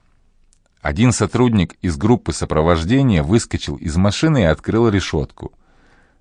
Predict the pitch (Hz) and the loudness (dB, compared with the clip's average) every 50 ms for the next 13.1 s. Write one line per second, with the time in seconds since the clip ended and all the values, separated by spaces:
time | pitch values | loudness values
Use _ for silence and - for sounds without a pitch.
0 | _ - - - 98 120 139 143 135 - - 131 127 127 110 - 85 80 87 98 | _ -12 -4 0 2 2 4 4 2 2 2 2 2 2 2 2 0 2 2 2
1 | 110 120 127 120 117 87 - _ - - 95 95 104 92 - - - - 80 76 | 4 4 4 2 2 0 -2 _ -6 -2 0 2 2 0 -2 -4 -4 -4 -2 -2
2 | 71 - _ _ _ _ _ - 71 - - 101 82 82 87 - 127 117 117 104 | -4 -6 _ _ _ _ _ -6 -4 -2 -2 0 0 0 0 2 4 2 2 2
3 | 104 87 110 110 107 107 107 90 - 104 98 101 110 117 131 143 131 98 - - | 0 0 0 2 2 2 2 0 0 0 0 2 2 2 2 2 2 0 -2 -4
4 | - - - 131 101 110 104 95 95 87 87 90 87 - - - - 131 139 143 | -4 -2 0 0 0 0 0 0 2 2 2 2 0 0 -2 -4 -2 0 -2 -2
5 | 131 - - _ _ _ - - _ - - 85 82 87 107 101 95 90 - - | -2 -6 -12 _ _ _ -20 -20 _ -4 -2 -2 2 4 4 4 4 2 0 -2
6 | 98 82 107 98 90 82 69 71 76 98 98 87 - - - 90 95 101 98 82 | -2 0 2 2 2 0 0 0 0 0 0 0 -2 -2 0 2 2 2 2 0
7 | - - - - 98 117 120 123 113 104 98 98 95 98 92 80 80 85 80 71 | -2 -4 -4 0 0 2 2 2 2 2 2 2 2 2 0 0 0 -2 -2 -2
8 | 67 62 62 - - _ _ _ _ _ _ _ _ _ _ _ _ _ _ _ | -4 -6 -10 -14 -18 _ _ _ _ _ _ _ _ _ _ _ _ _ _ _
9 | _ - 78 87 117 139 147 - - 87 - - 101 101 98 87 78 73 90 123 | _ -4 0 2 2 2 2 0 -6 -6 -4 0 2 2 4 2 2 2 2 2
10 | 139 143 - - - 110 107 107 104 - _ _ _ _ _ - 80 - - 123 | 4 2 2 0 -2 -2 -2 -2 -4 -6 _ _ _ _ _ -4 -4 0 2 2
11 | 127 104 117 101 - - - 95 95 95 90 80 76 82 107 127 113 113 110 98 | 2 2 2 0 0 -2 -4 -2 0 0 0 0 -2 0 0 0 2 2 2 2
12 | 92 87 78 69 73 90 113 113 - 107 98 85 - - - 92 82 80 76 71 | 2 2 0 0 -2 -2 -2 -2 0 0 0 0 -2 -2 -2 0 0 2 0 -2
13 | 69 64 | -2 -6